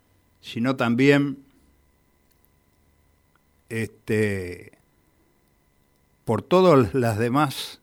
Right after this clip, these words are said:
los demás compatriotas tanto paraguayos como bolivianos, uruguayos, chilenos,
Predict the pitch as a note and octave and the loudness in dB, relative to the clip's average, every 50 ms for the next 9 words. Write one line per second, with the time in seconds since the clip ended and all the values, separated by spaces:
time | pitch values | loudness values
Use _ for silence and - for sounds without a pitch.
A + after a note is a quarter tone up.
0 | _ _ _ _ - B2 A#2 F#2+ A2+ A#2 A2 B2 C#3+ C#3 B2 - - - - - | _ _ _ _ -6 -4 -2 0 0 0 2 2 2 2 0 -2 -8 -16 -14 -10
1 | - A2 G#2 - G#2+ G#2 G2+ - _ - C3+ C3+ C#3 D3 C#3+ D3 D3 D3 C#3 B2+ | -8 -8 -8 -6 -8 -8 -10 -10 _ -2 0 2 4 2 2 2 0 0 0 0
2 | - - - _ _ _ _ _ _ _ _ _ _ _ _ _ _ _ _ _ | -4 -8 -16 _ _ _ _ _ _ _ _ _ _ _ _ _ _ _ _ _
3 | _ _ _ _ _ - C#3 D3 D3+ D3 C#3 A2+ - A#2+ A#2 A#2+ B2 C#3+ D#3 D#3+ | _ _ _ _ _ 0 0 0 0 -2 -2 -2 0 2 2 4 6 6 6 6
4 | E3 D#3 E3 E3+ E3+ E3+ E3 - - - - A2 G2+ G2+ G2+ G2 G2+ G#2 G2+ G#2+ | 6 4 0 0 0 0 -2 -4 -10 -10 -10 -8 -6 -6 -6 -4 -4 -4 -4 -2
5 | C3 D3+ D#3 E3+ E3+ D#3 D#3 D#3 D3 C#3+ C3 C3 - - _ - A2 G#2+ G2+ A2+ | 0 0 0 0 0 2 2 2 2 0 -2 -4 -10 -16 _ -10 -8 -6 -2 0
6 | C#3 C#3 C#3+ C#3 B2 B2 C3 B2+ B2 A2+ - _ _ _ _ _ - - A2 G#2+ | 2 2 2 2 2 0 0 0 0 -4 -6 _ _ _ _ _ -8 -6 -4 0
7 | B2 C3+ C#3 C3+ C3+ C3 B2 B2 A2+ - - - - - | 0 2 2 2 0 0 0 -2 -4 -6 -12 -20 -20 -20